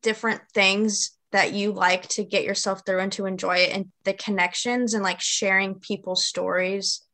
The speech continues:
in general is what keeps me going every single day, because it's not about me. I mean, but it's about the stories that I share for other people, 'cause they're the ones that it's affecting.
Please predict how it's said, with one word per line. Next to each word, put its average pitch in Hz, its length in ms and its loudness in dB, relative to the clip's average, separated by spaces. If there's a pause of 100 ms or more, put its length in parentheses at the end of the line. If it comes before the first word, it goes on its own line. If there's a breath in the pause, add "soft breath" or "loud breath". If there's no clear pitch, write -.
(640)
in 208 160 2
general 190 640 2 (140)
is 185 300 -2
what 180 240 -2 (680)
keeps 208 300 0
me 202 100 4
going 185 340 2
every 196 180 0
single 226 300 2
day, 214 200 4
because 196 360 -2
it's 196 220 2
not 254 180 4
about 185 380 2
me. 190 400 -4 (140)
I 220 60 8
mean, 214 180 8 (680 soft breath)
but 226 120 6
it's 202 220 4
about 208 380 4 (220)
the 202 80 -6
stories 190 480 2
that 190 140 -2
I 180 100 2
share 180 240 -4
for - 140 -4
other 175 180 0
people, 190 260 -6
'cause 190 220 -4
they're 185 220 4
the 190 60 -4
ones 180 400 -2
that 196 120 -2
it's - 160 -2
affecting. - 580 -8